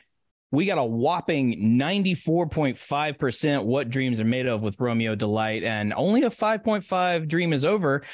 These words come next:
Do you agree with that poll result? Uh, like, do you, do you think that that's, uh,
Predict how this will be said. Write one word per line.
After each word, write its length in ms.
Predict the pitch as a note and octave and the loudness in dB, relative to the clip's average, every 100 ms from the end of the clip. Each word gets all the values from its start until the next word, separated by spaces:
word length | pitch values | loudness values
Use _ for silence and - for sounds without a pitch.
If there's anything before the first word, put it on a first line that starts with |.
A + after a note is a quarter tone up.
| - - - | -18 -14 -4
Do 100 | C#3 | 0
you 500 | E3 D3+ F3 A3 A3 | 2 4 4 6 4
agree 680 | F#3+ C#3+ D3+ F3+ G3+ G#3 G#3 - | 2 2 2 4 4 2 0 -2
with 220 | E3+ F3 | -2 0
that 240 | F3 F3+ | -2 0
poll 200 | F#3 F3 | 0 2
result? 320 | F3 D#3 F3 | 2 0 0
Uh, 120 | D3 D3+ | 2 2
like, 200 | C#3+ C3 | 2 2
do 100 | D#3+ | 2
you, 360 | E3 A2 A2+ | 0 -2 -6
do 220 | - D3+ D#3+ | 0 2 4
you 240 | E3+ E3+ | 4 2
think 380 | - F3 D#3+ C3+ | 0 0 0 0
that 260 | C#3 C#3 | 0 0
that's, 400 | - C#3+ C3 - | 0 -2 -2 0
uh, 400 | C#3 C3 B2 A#2 | 2 2 2 0